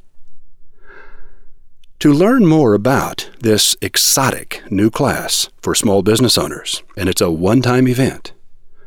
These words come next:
you'll need to go to the archives at monday morning memo dot com. Take a look at the Monday Morning Memo for December eighth, two thousand eight, and click on the hyperlink.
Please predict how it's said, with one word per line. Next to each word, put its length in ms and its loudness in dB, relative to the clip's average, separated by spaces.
you'll 120 4
need 200 6
to 80 4
go 200 6
to 140 2
the 140 6
archives 580 2
at 100 4
monday 380 6
morning 320 6
memo 300 6
dot 180 2
com. 460 -2
Take 240 2
a 40 8
look 400 2
at 140 -4
the 100 0
Monday 340 4
Morning 300 6
Memo 240 6
for 160 2
December 500 2
eighth, 340 -2
two 120 0
thousand 400 2
eight, 320 -2
and 160 -2
click 300 0
on 140 4
the 80 4
hyperlink. 680 -2